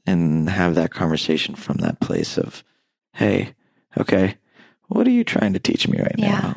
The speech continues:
Speaker 1: What are you really trying to say? Why are you so terrified?" And almost
Speaker 2: Yeah.
Speaker 1: learning to reparent myself. It's like,
Speaker 2: It is.
Speaker 1: I was thinking about when you were talking about, like, have fun with your food. I was like, when I was a kid, I used to play with my food.
Speaker 2: <laughs> Yeah.
Speaker 1: Like, play with my food, like, do all the things, like, even, like, like, my,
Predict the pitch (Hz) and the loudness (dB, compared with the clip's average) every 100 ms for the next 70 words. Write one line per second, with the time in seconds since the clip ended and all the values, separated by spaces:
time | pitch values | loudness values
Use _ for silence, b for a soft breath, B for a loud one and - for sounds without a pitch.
0 | - 120 170 220 156 123 117 113 95 90 | -4 0 2 2 4 2 2 2 2 2
1 | 90 - - 50 - - 50 - 135 107 | 0 0 0 0 0 0 2 4 4 4
2 | 98 98 82 - 67 69 67 64 52 - | 2 2 0 2 0 0 -2 -2 -2 -6
3 | _ _ _ _ - - 110 156 165 147 | _ _ _ _ -12 -4 -2 2 2 4
4 | 90 87 98 - 90 92 - 80 - 80 | 4 4 2 2 2 2 2 0 0 0
5 | 78 - - 147 135 B - 233 240 190 | 0 -4 -4 -2 -2 B 0 4 4 4
6 | 120 127 180 175 151 147 147 127 131 107 | 2 4 4 4 4 4 4 2 4 4
7 | 110 92 - _ 123 117 - 104 113 - | 4 2 -8 _ -2 -2 0 2 2 0
8 | 95 101 107 98 98 107 123 117 - 104 | -2 2 2 2 2 2 2 0 2 2
9 | 113 - - 101 104 - 57 - - - | 0 -4 -2 2 2 0 -10 -4 -2 2
10 | 339 415 359 403 311 302 208 - - 123 | 2 2 2 0 0 0 0 2 4 4
11 | 123 117 - 117 110 107 101 98 87 113 | 4 0 2 2 4 4 4 2 2 4
12 | 110 104 101 104 98 98 95 92 110 110 | 4 4 0 0 2 2 2 0 0 2
13 | 117 113 104 92 - 95 87 92 90 | 2 2 2 -2 -2 0 0 0 0